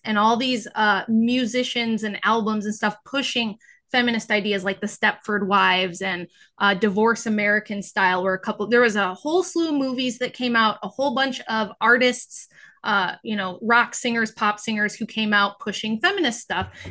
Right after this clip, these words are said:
And the C I A was behind that. And they chose, just like they choose, uh, professors and put them in universities, they did the same thing where they picked certain actors, uh, directors, bands, people in the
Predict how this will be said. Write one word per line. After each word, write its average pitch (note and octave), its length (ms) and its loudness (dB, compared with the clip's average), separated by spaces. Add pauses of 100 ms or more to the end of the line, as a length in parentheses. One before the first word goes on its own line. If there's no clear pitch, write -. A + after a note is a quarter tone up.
And A#3 120 2
the A#3 60 0
C C#4+ 260 -2
I D4 120 4
A A#3+ 180 2
was G#3+ 180 -2
behind B3+ 400 -2
that. D4+ 180 2
And G#3+ 100 -4
they F#3 80 -4
chose, A#3+ 440 0
just F4 280 0
like F#4 160 -2
they D#4+ 140 -2
choose, C#4+ 520 -4
uh, A3 140 0
professors B3 720 0
and G3 160 -6 (160)
put B3+ 120 -6
them A3+ 140 0
in A3+ 80 4
universities, A3+ 800 0
they A#3+ 100 0
did A3 160 0
the G#3+ 80 -4
same C#4 320 0
thing G#3+ 380 -2 (340)
where A#3+ 100 2
they A#3 360 0
picked F4 300 -4
certain B3 720 -2 (560)
actors, A#3+ 800 4
uh, G#3 80 -4
directors, A#3 880 0 (120)
bands, A3+ 640 0 (280)
people D#4 300 -2
in C#4+ 120 2
the B3+ 160 -6